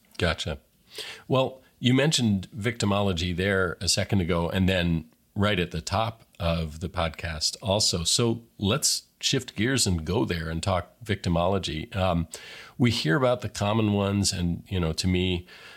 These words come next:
probably like other people, healthcare tends to be from a vertical perspective. Like, that's the first one that I think of, maybe mostly 'cause it's just so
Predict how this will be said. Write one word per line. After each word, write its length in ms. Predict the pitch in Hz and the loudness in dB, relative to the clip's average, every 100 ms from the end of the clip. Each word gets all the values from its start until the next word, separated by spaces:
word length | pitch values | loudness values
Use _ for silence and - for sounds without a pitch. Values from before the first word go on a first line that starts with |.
| - _ - | -20 _ -2
probably 240 | 123 123 90 | 2 2 2
like 220 | 95 104 | 0 0
other 180 | 95 90 | -2 -2
people, 400 | - 90 90 82 | -2 -4 -2 0
healthcare 800 | 104 98 - 107 95 90 85 - | -2 -2 -4 -2 0 0 -4 -8
tends 340 | - 104 98 - | -2 2 2 2
to 100 | - | -2
be 180 | 82 87 | -2 -2
from 200 | - 92 | 0 0
a 80 | 78 | 0
vertical 480 | 78 85 92 95 85 | -2 -2 -2 -4 -8
perspective. 800 | 82 - - 85 - 85 76 - | -4 -4 0 -2 -2 -6 -6 -8
Like, 200 | 82 - - | -10 -12 -6
that's 260 | 85 - | -2 -2
the 140 | - 85 | -2 -4
first 500 | - - 101 98 - | -6 -6 -2 0 2
one 140 | 107 | 2
that 120 | 107 | 4
I 100 | 104 | 2
think 260 | 98 113 110 | 0 -2 0
of, 120 | 113 | 0
maybe 460 | 90 87 104 92 82 | 2 0 2 0 -2
mostly 500 | - 80 78 - - | -6 -4 -2 -2 -2
'cause 240 | - 90 - | -4 -4 -4
it's 160 | 76 | -4
just 320 | - 87 - - | -2 -2 -4 -2
so 320 | 80 73 | 0 -2